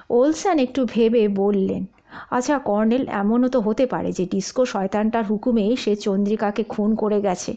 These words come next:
সম্ভবত চন্দ্রিকা ওকে ব্ল্যাকমেল শুরু করেছিল।" "তা মিস্টার, আহ, ওলসন, আপনার এ কথা কেন মনে হচ্ছে?"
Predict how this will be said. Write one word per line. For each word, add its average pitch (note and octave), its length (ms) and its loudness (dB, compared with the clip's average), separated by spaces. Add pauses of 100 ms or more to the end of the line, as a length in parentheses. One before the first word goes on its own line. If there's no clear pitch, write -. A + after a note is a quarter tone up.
(300)
সম্ভবত G#3 600 -2
চন্দ্রিকা A3 580 0
ওকে G#3 220 -2
ব্ল্যাকমেল G3+ 520 0
শুরু A3+ 280 -2
করেছিল।" G#3 540 -2 (960)
"তা B3+ 120 0
মিস্টার, B3+ 600 2
আহ, G#3+ 300 0
ওলসন, C4+ 520 0 (120)
আপনার B3+ 440 0
এ B3 100 4
কথা B3+ 240 -2
কেন A#3 260 0
মনে C4 240 2
হচ্ছে?" C4 400 -2